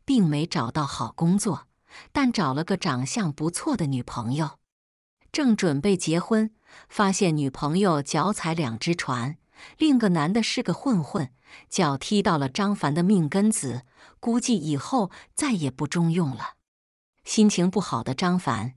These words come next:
天天在家和孙玲还有他的小儿子吵架，邻里邻居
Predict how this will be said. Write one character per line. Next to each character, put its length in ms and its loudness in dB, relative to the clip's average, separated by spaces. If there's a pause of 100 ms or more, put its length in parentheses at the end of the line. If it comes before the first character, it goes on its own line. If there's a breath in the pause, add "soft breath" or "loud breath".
(340 loud breath)
天 260 4
天 240 4
在 220 2
家 260 2
和 200 -2
孙 280 0
玲 300 0 (220 loud breath)
还 180 0
有 160 0
他 200 -4
的 100 -2
小 300 -4
儿 200 -2
子 140 -2
吵 280 -6
架， 340 -4 (460 loud breath)
邻 220 6
里 160 4
邻 240 2
居 300 0